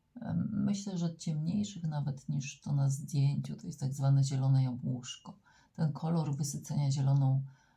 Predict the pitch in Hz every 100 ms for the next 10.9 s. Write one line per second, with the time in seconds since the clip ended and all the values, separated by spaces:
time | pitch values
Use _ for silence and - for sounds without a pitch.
0 | _ - - 127 123 - _ _ _ -
1 | 131 131 - 135 131 - 131 131 135 -
2 | - - - 131 127 - - - 135 -
3 | 131 - 120 127 - - _ _ _ _
4 | _ _ - 135 - - - 156 156 143
5 | - 131 127 - - - - - _ -
6 | - 139 156 156 151 - - 135 127 131
7 | 131 - 127 127 127 123 127 - 139 139
8 | _ _ _ _ _ _ - - 170 -
9 | 143 135 - 135 135 135 131 127 139 -
10 | - - - 139 - - - - _